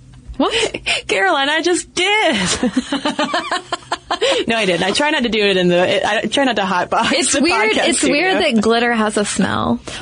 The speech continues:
Speaker 1: Well, but this is the same stuff that you hear ticked off,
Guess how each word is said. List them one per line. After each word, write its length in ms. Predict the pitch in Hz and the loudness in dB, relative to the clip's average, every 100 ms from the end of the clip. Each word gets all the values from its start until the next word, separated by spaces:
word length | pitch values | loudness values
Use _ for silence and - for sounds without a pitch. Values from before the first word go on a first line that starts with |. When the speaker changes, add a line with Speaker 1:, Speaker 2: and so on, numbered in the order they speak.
| 285 | -2
Speaker 1:
Well, 120 | 392 | 0
but 140 | 415 | 2
this 200 | 349 480 | 2 2
is 120 | 571 | 0
the 120 | 523 466 | 0 0
same 260 | 403 339 359 | 0 0 0
stuff 300 | - 311 294 | 0 -4 -2
that 100 | 269 | 0
you 180 | 247 254 | 0 0
hear 580 | - 247 240 233 214 | 0 0 2 2 0
ticked 360 | - - 262 - | -2 -4 -4 -2
off, 500 | 208 202 208 - - | -2 0 -2 -6 -8